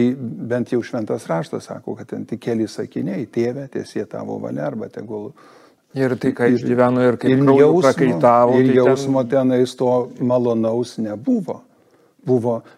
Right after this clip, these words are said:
Speaker 1: ir liūdesys, kad apaštalai užmygo, neina pag-, pagalbos ieškoti. Bet išbūna, ar ne? Esmė, kad malda tam gal ir labiausiai,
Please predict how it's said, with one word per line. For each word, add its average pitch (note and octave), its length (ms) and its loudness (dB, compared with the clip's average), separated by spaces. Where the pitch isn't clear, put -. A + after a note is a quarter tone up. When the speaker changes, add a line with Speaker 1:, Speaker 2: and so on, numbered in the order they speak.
Speaker 1:
ir A#2 160 0
liūdesys, A#2 600 0
kad G#2+ 180 -8
apaštalai C#3 640 -4
užmygo, C3 500 -4
neina G#2+ 400 -6
pag-, A2 240 -14
pagalbos C3 580 -8
ieškoti. C3+ 560 -12
Bet B2 460 -4
išbūna, A#2+ 840 -2
ar - 140 -14
ne? A#2 200 -8
Esmė, D3+ 560 0
kad C3+ 220 -2
malda A#2+ 400 -2
tam B2+ 300 -2
gal A#2+ 200 0
ir A2+ 220 0
labiausiai, A#2 800 -4